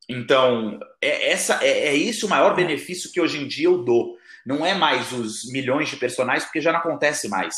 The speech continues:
Speaker 1: E sim, você entender que em
Speaker 2: Uhum.
Speaker 1: dois anos, você vai fazer um curso de administração que você não fez, talvez.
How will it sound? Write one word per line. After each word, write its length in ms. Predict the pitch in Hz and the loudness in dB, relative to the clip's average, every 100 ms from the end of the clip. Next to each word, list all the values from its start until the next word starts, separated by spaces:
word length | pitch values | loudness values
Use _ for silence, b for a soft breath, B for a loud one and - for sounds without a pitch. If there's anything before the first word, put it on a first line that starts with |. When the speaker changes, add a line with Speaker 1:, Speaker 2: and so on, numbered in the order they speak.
| - - b b b 160 | -12 -16 b b b -6
Speaker 1:
E 100 | 175 | -2
sim, 680 | - - 156 156 175 214 B B _ | 0 0 0 -2 -2 -4 B B _
você 300 | 160 160 190 | 2 6 4
entender 560 | 208 208 202 147 123 - | 4 4 2 4 2 2
que 160 | - | -2
em 60 | 170 | -2
Speaker 2:
Uhum. 80 | - | 2
Speaker 1:
dois 340 | 160 269 - | 2 2 2
anos, 440 | 147 208 135 - | 2 2 0 -4
você 240 | - 139 165 | -4 0 2
vai 200 | 156 180 | 2 4
fazer 300 | 196 165 170 | 2 4 2
um 180 | 185 - | 2 0
curso 340 | 160 185 190 | 0 0 0
de 80 | 190 | 0
administração 640 | 175 165 160 151 143 147 | 0 -4 0 0 2 0
que 120 | 165 165 | 0 -2
você 240 | 160 165 | 2 2
não 160 | 160 208 | 2 0
fez, 320 | 117 107 - | -4 -4 -6
talvez. 520 | - - - - | -8 -8 -12 -14